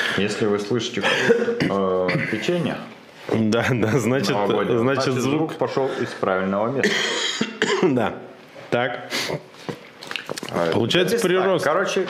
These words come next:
Speaker 2: Прирост получается.
Speaker 1: тридцатипроцентный прирост по всей России, а у нас, э, десятипроцентное падение. Всё.
Speaker 2: Это ужасно.
Speaker 1: Фиаско, это фиаско.
Speaker 2: Это фи-, это провал года получается.
Speaker 1: Да, да. Всё, мы меняем, э, победителя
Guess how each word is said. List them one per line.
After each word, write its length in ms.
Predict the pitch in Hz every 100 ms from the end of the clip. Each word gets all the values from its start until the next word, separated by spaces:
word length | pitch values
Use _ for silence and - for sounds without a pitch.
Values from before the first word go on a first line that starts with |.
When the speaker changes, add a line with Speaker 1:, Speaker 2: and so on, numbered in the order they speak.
| -
Speaker 2:
Прирост 460 | 143 160 185 151 -
получается. 600 | 98 95 - 87 - - - - -
Speaker 1:
тридцатипроцентный 840 | 170 196 - 202 175 190 180 160
прирост 460 | 127 156 180 208 190 113
по 380 | 143 131 127 123
всей 180 | - 127
России, 380 | 120 - 120 107
а 180 | 101
у 120 | 113 123
нас, 380 | 143 135 - -
э, 540 | 117 107 104 101 95 95
десятипроцентное 840 | 98 - - 92 - 113 101 92
падение. 560 | - 87 85 78 76 - - -
Всё. 140 | - 110
Speaker 2:
Это 260 | 95 101
ужасно. 440 | 110 110 110 98 123
Speaker 1:
Фиаско, 320 | 127 - - -
это 320 | - 120 - 110
фиаско. 380 | - 82 76 - - -
Speaker 2:
Это 200 | 104 107
фи-, 120 | -
это 220 | 120 131 143
провал 400 | 147 147 151 143
года 180 | 147 127
получается. 500 | 107 98 - 92 85
Speaker 1:
Да, 340 | 98 98 98
да. 220 | 87 87 82
Всё, 180 | - 101
мы 140 | 110
меняем, 600 | 113 113 107 98 87 80
э, 340 | - 87 87 87
победителя 520 | 95 95 95 - 85